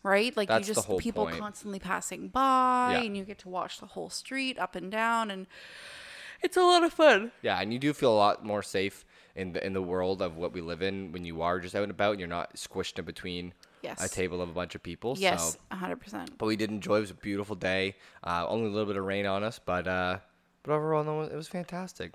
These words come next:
Speaker 1: Absolutely.
Speaker 2: I liked it a lot. So,
Speaker 1: Yeah.
Speaker 2: yeah. It's
Speaker 1: Yeah.
Speaker 2: been good.
Speaker 1: Yeah, how have you liked being ba-, uh, back on patios again?
Speaker 2: I mean, it, it, you know, patios just are always the greatest pa-, time to pass, and,
Speaker 1: Mm-hmm.
Speaker 2: and you with, with the right people, it's a lot of fun,
Speaker 1: Yeah.
Speaker 2: uh, just to sit and chat and have a good drinks and good food.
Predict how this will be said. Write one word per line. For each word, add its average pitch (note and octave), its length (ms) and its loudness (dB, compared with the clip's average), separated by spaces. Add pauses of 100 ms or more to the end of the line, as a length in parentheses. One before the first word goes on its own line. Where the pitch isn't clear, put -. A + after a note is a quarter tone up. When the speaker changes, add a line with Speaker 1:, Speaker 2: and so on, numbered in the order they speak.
Speaker 1:
Absolutely. D#4+ 640 -4
Speaker 2:
I - 20 -6
liked E3 200 -6
it - 40 -10
a D3 80 -2
lot. D3 380 -2
So, - 60 -20
Speaker 1:
Yeah. A3+ 400 -4 (580)
Speaker 2:
yeah. A#3 80 0 (560)
It's - 160 -4
Speaker 1:
Yeah. B3+ 60 0
Speaker 2:
been F4 200 0
good. G4+ 340 4
Speaker 1:
Yeah, G4 120 0
how F4 180 8
have A4+ 80 -4
you A#4+ 160 2 (100)
liked - 260 -4 (140)
being G#3 280 -6
ba-, F#3 200 0
uh, G3 140 2 (140)
back F#3 200 0
on F3+ 80 -6
patios F#3+ 380 -8
again? - 260 -12
Speaker 2:
I G3+ 140 10
mean, G#3+ 220 4
it, D#3+ 180 -2
it, F3 440 4 (120)
you F3 140 0
know, E3+ 140 8
patios F#3 680 4 (420)
just A#2+ 240 0
are A#2 140 6
always G2+ 420 2 (160)
the G2+ 120 -2
greatest G2 440 0
pa-, - 80 -8 (140)
time G2+ 400 -2 (240)
to - 100 -8
pass, G2+ 560 0
and, F#2+ 240 0
Speaker 1:
Mm-hmm. F#2 120 -4
Speaker 2:
and F#2 80 -6
you F#2 120 -2
with, F2+ 260 -4
with F#2+ 140 0
the G2 100 -6
right F#2 200 -2
people, G2+ 320 -4
it's F#2+ 100 -4
a F#2+ 60 -4
lot F2 180 0
of E2+ 60 -8
fun, F#2 500 -4
Speaker 1:
Yeah. F2+ 120 -4
Speaker 2:
uh, F2 60 -4
just F2+ 180 -10
to F#2+ 60 -8
sit F2+ 200 -6
and E2 80 -14
chat F2+ 280 -4
and F2+ 120 -6
have F2+ 160 -10
a F2 40 -16
good F2+ 160 -8
drinks F#2 360 -12
and F#2 120 -6
good F#2 160 -4
food. F2+ 380 -8